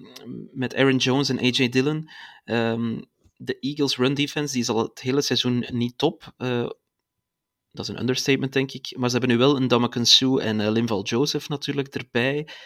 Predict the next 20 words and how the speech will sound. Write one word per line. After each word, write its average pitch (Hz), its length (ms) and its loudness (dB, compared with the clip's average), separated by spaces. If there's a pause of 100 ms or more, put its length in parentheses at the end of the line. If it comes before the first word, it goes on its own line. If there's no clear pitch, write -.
(160)
Het - 160 -4
ging 185 360 0
al 131 180 0
beter 143 600 -2
vorige 156 380 -2
week 151 280 -4
tegen 156 200 -4
de 147 80 -4
Colts. - 580 -4 (200)
Ze - 140 -6
konden 123 240 -2
Jonathan 123 380 0
Taylor 131 320 0
m-, 123 500 -6
min 131 180 -4
of - 160 -8
meer 131 460 -2 (240)
in 131 160 -2
bedwang 113 360 0
houden. 165 340 -4